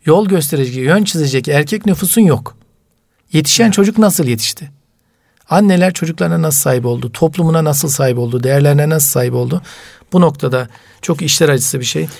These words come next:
Speaker 2: Hiçbir eğitim kurumuna gidebildiniz mi? Eğitimle alakalı bir şey duyabildiniz
Speaker 1: Ee,
Speaker 2: mi? Nasıl?
Speaker 1: maalesef hocam,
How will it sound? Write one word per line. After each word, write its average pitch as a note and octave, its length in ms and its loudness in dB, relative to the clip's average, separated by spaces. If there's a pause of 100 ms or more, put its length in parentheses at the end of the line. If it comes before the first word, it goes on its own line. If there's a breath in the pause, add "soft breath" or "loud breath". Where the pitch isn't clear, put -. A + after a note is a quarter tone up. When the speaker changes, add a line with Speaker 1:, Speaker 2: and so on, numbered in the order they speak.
(140 loud breath)
Speaker 2:
Hiçbir F#3+ 200 -4
eğitim F#3 280 2
kurumuna F#3+ 280 2
gidebildiniz C3+ 520 -2
mi? C3 60 -2
Eğitimle D3 340 -2
alakalı C#3 460 0
bir C3 40 -8
şey C3+ 240 -4
duyabildiniz C#3+ 580 0
Speaker 1:
Ee, C3+ 40 2
Speaker 2:
mi? C#3 40 2
Nasıl? C#3+ 100 2
Speaker 1:
maalesef F3 420 2
hocam, A#2+ 300 0